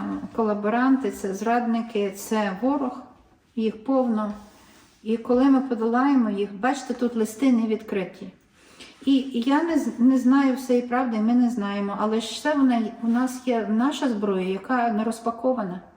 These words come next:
Ми чекаємо зброю, яку нам дадуть за кордону, танки, е, іноді такі тяжкі, що вони не можуть по наших мостах, по наших дорогах їхати, у нас не такі вже добрі мости. А свої є,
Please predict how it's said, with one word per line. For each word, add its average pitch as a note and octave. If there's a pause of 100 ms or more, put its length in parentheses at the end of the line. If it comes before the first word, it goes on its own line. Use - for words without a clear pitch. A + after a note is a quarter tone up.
(380)
Ми A#3+
чекаємо B3+
зброю, A3+
яку A#3+
нам A3+
дадуть G#3+
за A3
кордону, G#3+ (100)
танки, B3 (420)
е, F#3+ (220)
іноді A3+
такі G#3+
тяжкі, A3+
що A3
вони G#3+
не G#3
можуть A3+
по G#3
наших G3+
мостах, A3+
по G#3+
наших G3
дорогах A3
їхати, G#3+
у G3+
нас G3+
не G3
такі G3+
вже G#3
добрі G3
мости. F#3 (1300)
А B3
свої B3
є, C4+